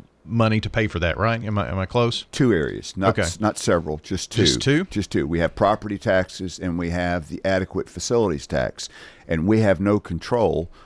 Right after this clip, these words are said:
Speaker 2: over the adequate facilities tax. That is set by the Tennessee General Assembly.
Speaker 1: Now, what is that?
Speaker 2: The adequate facilities tax is a tax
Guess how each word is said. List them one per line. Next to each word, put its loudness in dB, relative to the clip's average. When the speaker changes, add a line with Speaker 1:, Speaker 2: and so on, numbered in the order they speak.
Speaker 2:
over 4
the 2
adequate 2
facilities 0
tax. -2
That 2
is 0
set 0
by -2
the -2
Tennessee -4
General -4
Assembly. -2
Speaker 1:
Now, 4
what 2
is 0
that? -4
Speaker 2:
The 4
adequate 2
facilities 0
tax 2
is 0
a 2
tax -2